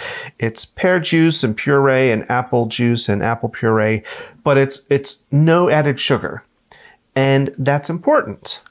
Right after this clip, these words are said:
and I'll explain why. There's also this type of pear nectar, which is the exact same thing, but this one has added sugar.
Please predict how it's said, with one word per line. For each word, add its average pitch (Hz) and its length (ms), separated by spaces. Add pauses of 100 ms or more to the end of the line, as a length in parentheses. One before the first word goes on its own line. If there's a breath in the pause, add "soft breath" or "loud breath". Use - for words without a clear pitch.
and 170 100
I'll 180 80
explain 180 400
why. 180 360 (1300 loud breath)
There's 143 180
also 208 380
this 165 200
type 170 300
of 120 140
pear 147 240
nectar, 98 480 (180)
which 131 220
is 135 260 (120)
the 127 80
exact 123 500
same 147 320
thing, 214 500 (220)
but - 220
this 131 260
one 220 140
has 113 580 (180)
added 117 300
sugar. 208 360